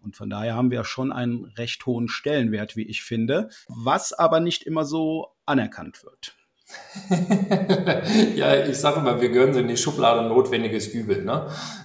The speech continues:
Speaker 2: Was würdest du sagen? Was zeichnet uns aus? Was muss jemand mitbringen, der sich, ähm, vielleicht für unseren Job begeistern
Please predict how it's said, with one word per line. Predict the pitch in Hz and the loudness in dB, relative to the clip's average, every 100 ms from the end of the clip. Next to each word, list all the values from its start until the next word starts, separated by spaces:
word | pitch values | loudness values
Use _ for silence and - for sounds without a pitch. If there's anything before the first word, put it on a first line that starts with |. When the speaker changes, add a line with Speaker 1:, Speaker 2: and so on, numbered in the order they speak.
| _ | _
Speaker 2:
Was | 123 165 - | 2 2 4
würdest | 175 - | 2 2
du | 135 | -2
sagen? | 98 92 101 | -2 -4 -2
Was | 120 - | -2 2
zeichnet | 127 131 135 | 2 0 -4
uns | 123 120 | -4 -6
aus? | - 110 117 - | -2 0 0 -2
Was | 123 127 | -4 -2
muss | 139 139 117 | -2 -2 0
jemand | 123 127 123 113 | 2 2 0 -2
mitbringen, | 143 - 131 131 127 | -4 -2 0 0 0
der | 110 113 | -2 0
sich, | 120 113 - 110 | 0 -4 -6 -8
ähm, | 113 110 107 | -8 -8 -8
vielleicht | 98 92 135 156 | -8 -6 -6 -6
für | - | -6
unseren | 151 151 151 | -4 -2 -2
Job | 151 151 | -2 -4
begeistern | - - - - | -6 -10 -12 -12